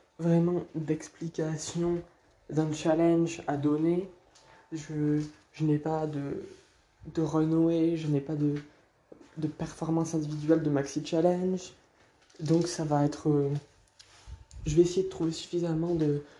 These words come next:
de choses à dire sur chaque lip sync pour que ça reste qualitatif et qu'il y ait autant de contenu que les fois précédentes. C'est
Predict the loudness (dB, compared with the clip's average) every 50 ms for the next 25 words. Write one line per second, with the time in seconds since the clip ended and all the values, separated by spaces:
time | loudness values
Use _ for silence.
0 | _ _ -4 -4 -4 -4 -2 -4 -2 0 0 0 0 -2 -2 -2 -2 -4 -4 -4
1 | -6 -12 -16 -14 -10 -8 -8 -8 -8 -2 0 0 0 0 -4 -4 -2 -2 -2 -2
2 | -4 -8 -14 -20 -20 -20 -20 -20 -20 _ _ -20 -18 -8 -8 -6 -6 -4 -6 -4
3 | -4 -4 -4 -4 -8 -10 -6 -6 -4 -4 -4 -2 -4 -4 -4 -4 -12 -8 -6 -6
4 | -6 -6 -10 -16 -20 -20 -12 -6 -4 -4 -4 -6 -14 -10 -8 -4 -2 2 2 2
5 | 4 4 0 0 0 -2 -4 -2 -4 -4 -4 -6 -8 -8 -6 -4 -2 -2 -2 -2
6 | -2 -4 -2 -2 -2 -2 -4 -6 -4 -8 -8 -6 -4 -6 -6 -4 -4 -6 -6 -6
7 | -10 -12 -20 _ _ -20 -20 -20 _ _ _ _ _ _ _ _ _ _ _ _
8 | _ _ _ -20 -20 -20 -20 -20 -20 -20 -20 -20 _ _ -20 -20 -20 -20 _ _
9 | _ _ _ -20 _ _ -20 -16 -6 0 0 0 2 0 -2 -4 -6 -8